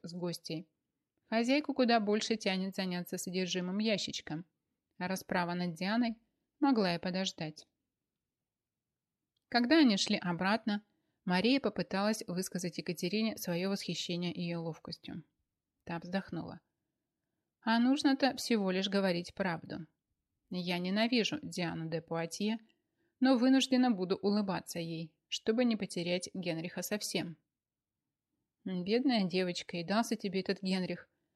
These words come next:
вздохнула Мария Сальвиатти, спеша за своей подопечной,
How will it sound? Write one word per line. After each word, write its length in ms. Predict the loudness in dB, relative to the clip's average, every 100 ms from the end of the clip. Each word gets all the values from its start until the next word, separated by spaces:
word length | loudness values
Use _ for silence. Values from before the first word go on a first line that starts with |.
| _ _ _ -6
вздохнула 640 | 0 0 2 4 4 4
Мария 360 | 2 0 0 -2
Сальвиатти, 800 | -2 -4 -2 -2 -4 -8 -10 -10 -14 _
спеша 480 | -20 -6 -2 0 0
за 100 | -4
своей 260 | -2 -2 -2
подопечной, 720 | -2 -4 -2 -4 -2 -4 -6